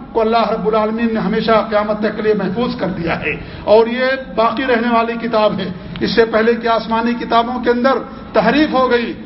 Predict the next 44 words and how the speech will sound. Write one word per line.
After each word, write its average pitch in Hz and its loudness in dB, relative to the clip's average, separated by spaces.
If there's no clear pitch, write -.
ان 220 -2
کو 240 2
بدل 277 2
دیا 262 2
گیا، 233 0
اور 247 2
لیکن 240 -2
اس - -6
کتاب 277 2
کی 247 -2
حفاظت 226 0
اللہ 220 0
رب 214 -2
العالمین 214 0
اپنے 214 -2
ذمے 202 -2
رکھی۔ 202 0
اس 311 4
لیے 247 4
اللہ 226 4
رب 202 -2
العالمین 214 0
نے 196 -6
ہر 180 0
زمانے 208 0
میں 208 -2
علماء 220 0
کو، 214 0
مجددین 214 -2
کو، 226 0
مصلحین 240 -2
کو، 233 2
حفاظ 220 2
کو، 233 2
قراء 233 2
کو، 233 2
فقہا 220 0
کو 254 0
اور 226 2
علماء 233 2
کرام 277 2
کو 247 2
پیدا 220 -2
کیا، 214 0